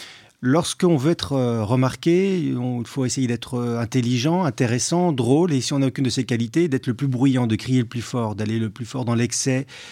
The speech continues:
Et c'est cette écume-là que trop souvent on retient, et on retient pour résumer, euh, Twitter.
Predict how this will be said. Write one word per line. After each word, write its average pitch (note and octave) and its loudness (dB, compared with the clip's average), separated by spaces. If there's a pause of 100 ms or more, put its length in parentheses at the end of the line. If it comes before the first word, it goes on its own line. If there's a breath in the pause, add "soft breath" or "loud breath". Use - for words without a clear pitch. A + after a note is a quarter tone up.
(240 loud breath)
Et C#3+ 4
c'est - -2
cette D#3 0
écume-là D#3 2
que - -2
trop D3 -2
souvent D3+ -2
on C#3+ 2
retient, D#3 0
et C3+ 4
on B2+ 2
retient A#2 -2
pour B2 -4
résumer, B2+ 2
euh, A2 0
Twitter. A#2 -4